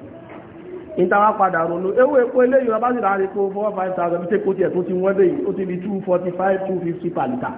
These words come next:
nísìnyí. Nígbà bá fi láàrin epo, ká tó rí ọjọ́ méjì, gbogbo ẹ di, ó ti tán. Àwa ti wá dọ́gbọ́n kan láti bí jè lónìí sìn,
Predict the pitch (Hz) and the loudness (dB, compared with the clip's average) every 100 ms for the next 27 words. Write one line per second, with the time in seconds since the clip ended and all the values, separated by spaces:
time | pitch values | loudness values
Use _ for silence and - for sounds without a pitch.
0 | - - 151 - - - - - - - | -12 -8 -8 -8 -12 -16 -20 -20 -20 -20
1 | - - - - 233 233 202 208 202 196 | -20 -20 -20 0 4 4 4 2 2 2
2 | 190 190 185 196 196 196 180 185 185 190 | 4 2 0 0 0 0 -2 0 -2 -2
3 | 190 190 185 185 175 185 190 180 185 185 | 0 4 4 4 2 2 2 0 -2 -4
4 | - - - - 175 175 175 175 185 180 | -6 -14 -18 -4 2 4 4 2 -2 -2
5 | 175 175 165 - - - - - - - | -2 -2 -4 -8 -14 -18 -20 -20 -16 -6
6 | 147 147 160 160 160 - - - - 240 | -4 -2 0 0 -2 -10 -16 -14 2 4
7 | 311 254 302 294 294 294 285 220 220 247 | 4 2 2 4 2 2 0 0 0 -2
8 | 190 208 156 170 160 180 185 143 | -4 -10 -6 -4 -2 -4 -4 -6